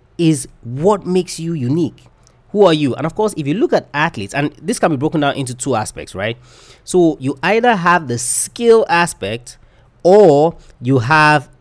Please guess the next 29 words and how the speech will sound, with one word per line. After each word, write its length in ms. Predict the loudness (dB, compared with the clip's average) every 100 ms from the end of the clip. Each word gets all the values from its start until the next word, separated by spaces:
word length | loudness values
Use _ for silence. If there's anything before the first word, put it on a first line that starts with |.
| -18
the 200 | -10 -8
story 800 | -8 -14 -8 0 2 2 -2 -6
aspect. 560 | -8 -8 -10 -12 -14 -16 -20
So 120 | -6 0
when 100 | 2
I 40 |
say 160 | 2 0
the 80 |
story, 640 | 0 -4 2 4 4 -4 -6
is 160 | -8 -4
what's 280 | -4 -4
your 100 | -4
story? 400 | -8 -8 -10 -10 -16 _ _ _ _ _ -10
You 100 | -2
didn't 140 | 0
just 260 | 0 -4 -2
pop 240 | -2 2
out 280 | 2 2 0
and 160 | -4 -2
start 220 | -2 -2
playing 180 | -2 -2
your 120 | -2
sports 460 | -4 0 0 0 -6
and 220 | -6 0
then, 360 | 2 2 -2 -8 _ _ _ -10
um, 480 | -6 -4 -4 -6 -6
you 100 | -2
got 320 | 0 0 0
good 540 | 2 4 4 2 -2